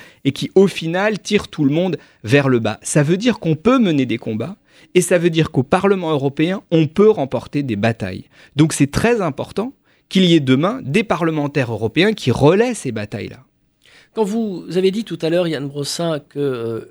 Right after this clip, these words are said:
Speaker 2: l'Union européenne, euh, était menacée, euh, d'éclatement, de, de disparition, euh, vous pensez à, au Brexit, c'est-à-dire que plusieurs pays européens pourraient, euh, choisir de, de quitter l'Union européenne ?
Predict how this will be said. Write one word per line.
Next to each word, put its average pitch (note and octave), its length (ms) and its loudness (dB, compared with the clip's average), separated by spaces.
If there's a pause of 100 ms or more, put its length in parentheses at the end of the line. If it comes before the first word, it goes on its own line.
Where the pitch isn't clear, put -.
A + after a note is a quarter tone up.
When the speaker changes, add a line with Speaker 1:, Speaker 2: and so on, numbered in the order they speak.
(120)
Speaker 2:
l'Union E3 340 2
européenne, E3 760 -2 (420)
euh, - 200 -16
était D#3+ 480 0
menacée, F#3 840 0
euh, C3+ 360 -4
d'éclatement, E3 760 -4
de, C3+ 440 -8
de C3+ 140 -14
disparition, E3 840 -6 (440)
euh, C#3 260 -4
vous D#3 200 -8
pensez F#3 680 0
à, C#3+ 480 -2
au D#3 80 -2
Brexit, F3+ 580 -4
c'est-à-dire E3 360 -6
que D#3+ 240 -2 (400)
plusieurs G3+ 480 0
pays F3+ 340 -2
européens E3+ 500 -2 (140)
pourraient, A3 580 0
euh, D#3 260 -2 (220)
choisir F#3+ 800 -2
de, D3+ 240 -2
de C#3+ 140 -6
quitter F3+ 420 -2
l'Union F3 380 -2
européenne ? E3+ 640 -4